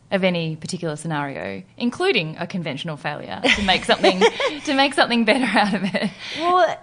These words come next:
Speaker 2: thank you. I think that's the thing. I mean, this isn't mine, but I say this a lot. You know, we, we can't control what comes at us all the time. Like, so many unexpected things come at us every single day, particularly as you step further and further into a bigger and bigger life.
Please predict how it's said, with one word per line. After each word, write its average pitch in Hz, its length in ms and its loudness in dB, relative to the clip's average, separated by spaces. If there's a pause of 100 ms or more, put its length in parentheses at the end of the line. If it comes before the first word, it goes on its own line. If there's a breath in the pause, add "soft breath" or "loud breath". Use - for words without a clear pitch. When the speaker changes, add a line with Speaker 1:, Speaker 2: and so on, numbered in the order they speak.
Speaker 2:
thank 302 420 -6
you. 302 160 -2
I 285 80 0
think 370 240 -4
that's 427 220 -2
the 392 100 -6
thing. 208 320 -4
I 196 60 -2
mean, 196 260 -4
this 208 220 -10
isn't 208 260 -10
mine, 175 240 -2
but 160 100 -4
I 165 80 -6
say 170 220 -8
this 175 180 -10
a 175 80 -4
lot. 170 340 -4 (120)
You 202 160 -6
know, 180 240 -2 (160)
we, 214 420 -4 (240)
we 226 580 -4 (120)
can't 233 300 -4
control 202 420 -4
what 185 300 -2
comes 165 380 -8
at 160 120 -4
us 151 260 -8
all 180 180 -8
the 170 80 -8
time. 165 260 -8
Like, 170 160 -8
so - 160 -2
many 269 300 -2
unexpected 190 800 -4
things 165 560 -8
come 175 220 -4
at 151 120 -2
us 156 160 -4
every 170 200 -6
single 175 260 -6
day, 156 240 -4
particularly 240 480 -6
as 185 180 0
you 190 60 -6
step - 360 -8
further 170 300 -2
and 160 160 -6
further 160 320 -4
into 156 280 -6
a 160 40 -6
bigger 160 300 -8
and 156 100 -8
bigger 160 220 -8
life. 160 420 -2